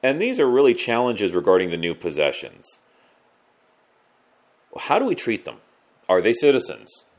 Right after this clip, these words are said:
Do they get the protection of the Constitution? Well, in a series of cases,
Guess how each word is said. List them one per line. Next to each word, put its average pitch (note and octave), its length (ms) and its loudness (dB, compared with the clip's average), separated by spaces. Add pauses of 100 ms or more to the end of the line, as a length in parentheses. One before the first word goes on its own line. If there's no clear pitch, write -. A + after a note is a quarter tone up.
(120)
Do A2+ 100 -2
they G2+ 140 2
get A2 180 0
the - 80 -14
protection A2+ 400 -4
of G2 60 -8
the F#2 60 -8
Constitution? A2+ 840 -6 (1700)
Well, D3 420 4 (840)
in A2+ 100 -2
a A2 80 -2
series D3 480 -2
of B2 140 -12
cases, B2+ 680 -6